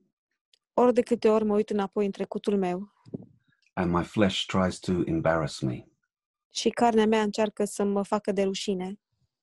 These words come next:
Speaker 2: I visualize a big, giant mirror that's in the way.
Speaker 1: eu vizualizez o oglindă mare, um, o oglindă uriașă care îmi stă în cale.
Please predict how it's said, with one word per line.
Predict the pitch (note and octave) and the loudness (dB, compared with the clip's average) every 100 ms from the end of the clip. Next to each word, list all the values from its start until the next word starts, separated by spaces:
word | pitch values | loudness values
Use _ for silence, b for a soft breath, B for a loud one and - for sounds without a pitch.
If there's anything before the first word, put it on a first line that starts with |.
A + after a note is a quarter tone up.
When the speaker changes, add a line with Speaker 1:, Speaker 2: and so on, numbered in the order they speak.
| _ _ _ | _ _ _
Speaker 2:
I | E2+ | -2
visualize | D#2+ G#2 G2 F2+ F2 E2 D2 | 2 4 4 2 2 0 -2
a | - - _ | -6 -14 _
big, | - E2+ D#2+ - - | 2 2 0 -8 -4
giant | G2+ F#2 E2 D#2 - | 2 2 2 0 -2
mirror | E2+ F2 F#2 D2+ A#1+ - | -2 2 2 2 -2 -6
that's | C#2+ - - | -8 -8 -6
in | E2+ D#2+ | -4 -2
the | |
way. | D2+ D2+ B1 C2 _ _ _ _ _ _ | -2 -2 -4 -8 _ _ _ _ _ _
Speaker 1:
eu | A3 A3+ A3+ | 2 4 4
vizualizez | G#3 G#3+ G#3 G#3 G#3 G3+ A#3 G#3+ - - | 0 0 2 2 2 2 2 2 -4 -4
o | G3+ | 0
oglindă | G3+ F#3+ A3+ A3+ G3+ | 2 2 2 4 2
mare, | G3+ G#3 F#3+ F3+ G3 G#3+ _ _ - | 2 0 0 -4 -8 -10 _ _ -8
um, | G3 F#3+ F#3+ G3 | -4 -4 -6 -4
o | G3+ | 0
oglindă | G3+ G#3+ G#3 | 0 2 2
uriașă | G3 G3+ G#3 - F3+ | 2 2 0 -2 -6
care | F#3+ F#3 | -2 0
îmi | F#3 F3+ | -2 -4
stă | - | -2
în | G3 F#3+ | -2 -2
cale. | - F#3+ F3 | -2 -2 -4